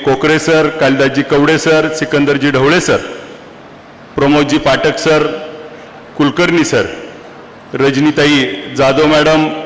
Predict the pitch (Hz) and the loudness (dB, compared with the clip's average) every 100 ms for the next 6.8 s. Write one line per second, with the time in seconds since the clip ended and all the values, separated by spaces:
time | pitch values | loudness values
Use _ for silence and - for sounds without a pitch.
0 | - - - - - - - - - - | -12 -16 -18 -18 -20 -20 -20 -20 -20 -20
1 | - - - - - - - 117 131 127 | -20 -20 -20 -20 -20 -20 -8 -2 0 2
2 | 151 151 151 160 147 - - - - - | 2 2 2 2 2 -2 -8 -14 -16 -18
3 | - - 143 131 135 131 139 139 143 147 | -20 -12 -2 0 2 0 0 2 4 2
4 | 147 160 156 156 - - - - - - | 2 2 2 2 -2 -10 -14 -16 -18 -20
5 | - - - - - - 117 143 131 147 | -20 -20 -20 -20 -20 -12 -2 0 2 2
6 | 135 135 151 151 147 160 139 | 2 2 2 0 2 0 0